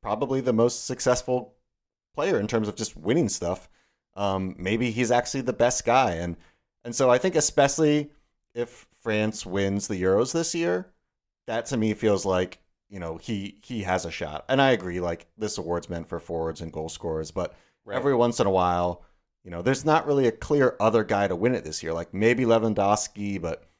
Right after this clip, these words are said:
Speaker 1: you know, Bayern didn't win the Champions League this year. Like, Messi and Ronaldo are both still very good, but they're not at their heights. It just feels like he might be able to squeak in.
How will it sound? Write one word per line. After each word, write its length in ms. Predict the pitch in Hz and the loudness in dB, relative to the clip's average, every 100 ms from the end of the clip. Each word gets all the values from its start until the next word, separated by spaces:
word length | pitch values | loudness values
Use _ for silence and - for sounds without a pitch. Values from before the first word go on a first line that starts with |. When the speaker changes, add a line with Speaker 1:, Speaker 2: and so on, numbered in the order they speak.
| _ | _
Speaker 1:
you 60 | 82 | -14
know, 100 | 78 | -6
Bayern 320 | 92 101 101 | 0 2 2
didn't 160 | 98 95 | -2 -4
win 120 | 95 | -4
the 60 | |
Champions 400 | 92 95 92 98 95 | -4 -4 -4 -4 -6
League 140 | 85 | -6
this 220 | 98 - | -6 -6
year. 300 | 98 92 92 | -4 0 0
Like, 200 | 85 78 - _ _ | 0 -6 -14 _ _
Messi 340 | 110 120 120 | -6 -4 0
and 100 | 110 | 2
Ronaldo 340 | 104 104 101 104 101 | 2 2 2 2 2
are 60 | 95 | 2
both 300 | 98 98 - _ _ _ | 2 0 -4 _ _ _
still 280 | - 107 101 | -8 -4 -2
very 220 | 104 104 | 0 0
good, 320 | 95 101 101 | 0 0 0
but 140 | 90 82 | -2 -4
they're 120 | 87 | -4
not 180 | 95 98 | -2 -2
at 80 | 98 | 0
their 140 | 95 | 0
heights. 340 | 92 92 95 | 2 2 0
It 60 | - | -4
just 220 | 123 139 | -4 -4
feels 320 | - 131 127 | -2 2 2
like 280 | 117 107 95 - _ _ | 4 4 2 -10 _ _
he 120 | 107 | -8
might 440 | 98 95 98 - - | -4 -4 -4 -10 -8
be 100 | 95 | -6
able 200 | 87 87 | -4 -4
to 200 | 87 87 _ | -4 -6 _
squeak 400 | - - 98 - | -18 -12 -10 -8
in. 260 | 80 67 | -10 -10